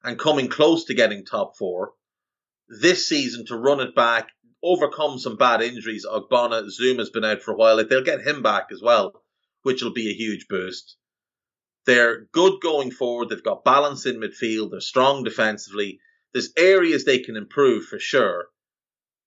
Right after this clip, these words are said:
I think they've already got one in-house upgrade with Areola, who's a better keeper than Fabianski, but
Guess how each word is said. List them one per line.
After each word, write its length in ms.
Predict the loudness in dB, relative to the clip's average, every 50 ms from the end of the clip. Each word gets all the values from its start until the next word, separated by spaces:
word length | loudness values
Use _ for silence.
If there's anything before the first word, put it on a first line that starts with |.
| _ _ _ _ _ _ _ _
I 120 | -2 -2
think 140 | -2 -2 -2
they've 120 | 0 0
already 260 | 0 0 0 -4 -4
got 280 | -2 0 0 0 -2 -4
one 240 | -4 -2 -2 0 -2
in-house 440 | -2 -6 -4 -4 -4 -4 -2 -2 -4
upgrade 520 | -4 -4 -4 _ 0 2 2 2 0 -4
with 80 | -6 -4
Areola, 640 | 0 0 0 0 0 -2 -2 0 0 -2 -2 -4
who's 160 | -4 -8 -10 -2
a 40 |
better 200 | 0 0 0 0
keeper 320 | -2 -6 -8 -8 -8 -8 -10
than 120 | -12 -10
Fabianski, 800 | -4 -2 -2 -2 -2 -2 -4 -4 -4 -4 -6 -8 -10 -12 -12 0
but 300 | 4 4 4 4 2 0